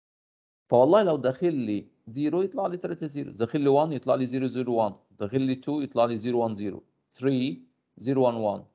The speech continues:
فور وان زيرو زيرو، فايف وان زيرو وان، سكس وان وان زيرو، أوكي، سفن وان وان وان. على فكرة بنفس التكنيك اللي عملناه قبل كده، واضح كده إن ال دي سي value of the input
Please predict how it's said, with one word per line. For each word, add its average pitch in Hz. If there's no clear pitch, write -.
فور 123
وان 120
زيرو 117
زيرو، 104
فايف 117
وان 117
زيرو 113
وان، 101
سكس -
وان 110
وان 110
زيرو، 98
أوكي، 113
سفن 117
وان 110
وان 101
وان. 85
على 107
فكرة 101
بنفس 104
التكنيك 131
اللي 113
عملناه 113
قبل 110
كده، 110
واضح 131
كده 127
إن 104
ال 95
دي 120
سي 123
value 107
of 92
the 110
input 160